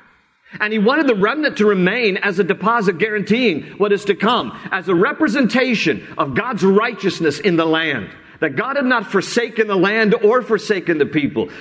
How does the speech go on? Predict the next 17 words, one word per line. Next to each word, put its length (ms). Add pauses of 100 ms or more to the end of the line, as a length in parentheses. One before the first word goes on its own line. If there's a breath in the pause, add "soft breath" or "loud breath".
That 160
the 80
land 360
again 360
would 120
be 120
fruitful 480
and 100
the 60
people 420
once 260
again 480 (360 loud breath)
would 160
return 720 (260)
to 100
this 220
place. 580